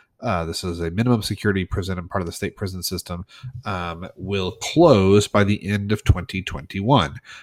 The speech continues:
Um, as be-, because of that, uh, the hundred forty employees, um, that work there, um, you know, they'll have the option to transfer to another facility. Um, there are no prisons within eighty miles of Fort Supply.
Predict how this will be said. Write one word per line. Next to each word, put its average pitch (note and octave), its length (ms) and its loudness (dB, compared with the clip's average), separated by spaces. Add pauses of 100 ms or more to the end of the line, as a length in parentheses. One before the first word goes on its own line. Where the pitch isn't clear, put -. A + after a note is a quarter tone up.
(140)
Um, E2+ 440 0
as E2+ 300 0
be-, - 240 -10 (180)
because F#2+ 320 -6
of F2 80 -2
that, G#2 360 2
uh, E2+ 260 -2
the D#2+ 280 -2
hundred G2+ 380 0
forty F#2+ 400 0
employees, G2 880 0 (340)
um, E2+ 360 -2
that E2+ 120 -2
work G2 220 0
there, A2 420 4
um, E2+ 240 -6
you E2+ 80 -6
know, F2+ 60 0
they'll F2+ 160 0
have F2+ 120 0
the F2+ 80 2
option - 260 2
to - 80 -12
transfer C3+ 440 6
to A2+ 160 4
another F#2+ 240 2
facility. B2 640 4 (320)
Um, E2+ 160 -4
there E2+ 140 -2
are F2+ 120 -2
no F#2 180 -2
prisons F#2+ 420 -6
within F2 260 -8
eighty F2 200 -8
miles F#2 540 0
of E2+ 360 -8
Fort - 240 -12
Supply. G2+ 480 2